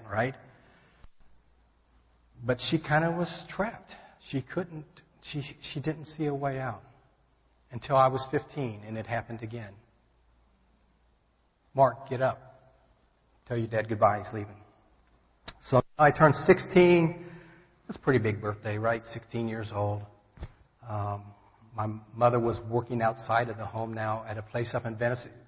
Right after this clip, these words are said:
It's not there anymore. Bates File. They used to make nail clippers. Working minimum wage. You know, here we at one point had money,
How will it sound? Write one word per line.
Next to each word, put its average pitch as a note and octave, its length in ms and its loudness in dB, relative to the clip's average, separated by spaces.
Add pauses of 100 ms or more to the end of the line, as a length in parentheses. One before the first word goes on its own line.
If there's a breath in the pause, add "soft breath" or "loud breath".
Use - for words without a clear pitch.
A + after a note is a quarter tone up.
(160)
It's - 140 -18
not A#2+ 200 0
there A#2+ 160 0
anymore. A#2 300 -4
Bates C3 460 -2
File. A#2 340 4
They G#2+ 80 -6
used B2+ 200 -4
to - 40 -14
make C#3 160 -6
nail A2+ 320 -2
clippers. - 500 -18 (720)
Working B2+ 340 6
minimum C3 380 0
wage. A2 400 -2 (720)
You A2 40 -20
know, G#2 180 -16
here C3 160 2
we B2 500 0
at A#2+ 140 -6
one A#2 160 -4
point C3 260 -14
had B2+ 160 -6
money, C3+ 240 -2